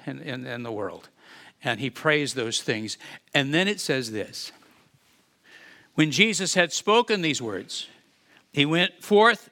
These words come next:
with his disciples over the Kidron, rav-,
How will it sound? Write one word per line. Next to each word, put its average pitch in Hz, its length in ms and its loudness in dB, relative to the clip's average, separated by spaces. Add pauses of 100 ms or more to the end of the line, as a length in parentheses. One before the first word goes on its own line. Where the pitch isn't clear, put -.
with 180 220 2
his 202 200 2
disciples 190 760 0
over 220 260 4
the 208 120 0
Kidron, 160 460 -2
rav-, 147 280 -2